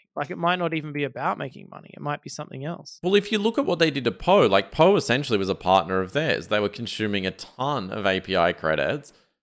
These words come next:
Speaker 2: and then they've just gone and copied their entire app. So it, like, this, it's already happening. Like, so
Speaker 1: Mm.
Speaker 2: why would you feel confident then going and, like,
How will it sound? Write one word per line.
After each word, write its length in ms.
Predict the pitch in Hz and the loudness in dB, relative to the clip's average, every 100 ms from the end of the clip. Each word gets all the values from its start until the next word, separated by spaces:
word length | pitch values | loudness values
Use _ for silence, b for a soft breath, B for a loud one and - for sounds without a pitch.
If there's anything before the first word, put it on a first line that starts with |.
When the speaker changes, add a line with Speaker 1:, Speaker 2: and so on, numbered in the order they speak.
| _ _ | _ _
Speaker 2:
and 100 | 147 | 0
then 120 | 151 147 | 2 2
they've 100 | 131 | 0
just 220 | 151 - | -2 -2
gone 160 | 143 | -2
and 100 | 139 | -2
copied 440 | - 117 131 139 110 | -2 0 0 0 0
their 140 | 107 | 2
entire 500 | 104 95 107 107 92 - | 0 -2 0 2 0 0
app. 400 | 139 104 - - | -2 -2 -4 -6
So 220 | - 135 | 2 4
it, 420 | 127 - 143 - - | 4 0 -2 -6 0
like, 220 | 135 - | 0 0
this, 220 | 147 156 | -4 -4
it's 200 | - 135 | -6 -4
already 320 | 160 190 139 | 0 0 0
happening. 540 | 85 120 - 78 76 - | 0 0 0 -4 -12 -6
Like, 200 | 107 - | -4 -2
so 220 | - 147 | 0 2
Speaker 1:
Mm. 120 | 156 | 2
Speaker 2:
why 180 | 165 143 | 4 6
would 160 | 160 147 | 4 2
you 80 | 160 | -2
feel 240 | - 143 | 2 0
confident 640 | - - 117 151 127 98 80 | 0 0 0 2 0 0 0
then 260 | 92 95 | -2 0
going 360 | 98 107 113 107 | 0 2 0 -2
and, 160 | 98 | -2
like, 160 | 92 | -2